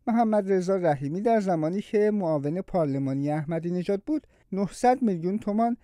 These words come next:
تحت عنوان کمک به مساجد به نمایندگان مجلس پرداخت کرده است.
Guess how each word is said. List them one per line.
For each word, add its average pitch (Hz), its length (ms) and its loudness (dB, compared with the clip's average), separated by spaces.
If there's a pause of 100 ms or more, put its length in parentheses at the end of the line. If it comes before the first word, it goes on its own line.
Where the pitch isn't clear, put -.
تحت 262 260 -2
عنوان 196 460 0
کمک 156 460 -2
به 165 100 -2
مساجد 202 680 0 (180)
به 247 80 0
نمایندگان 185 720 2
مجلس 165 480 0
پرداخت 196 440 2
کرده 113 280 -8
است. - 280 -16